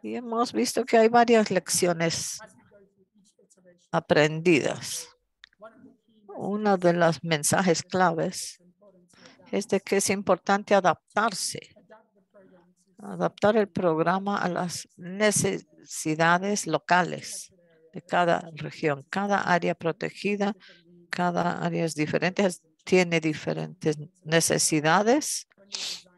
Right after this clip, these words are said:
Cuando se está diseñando programas,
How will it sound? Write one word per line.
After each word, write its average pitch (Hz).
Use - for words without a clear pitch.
Cuando 165
se 156
está 165
diseñando 165
programas, 165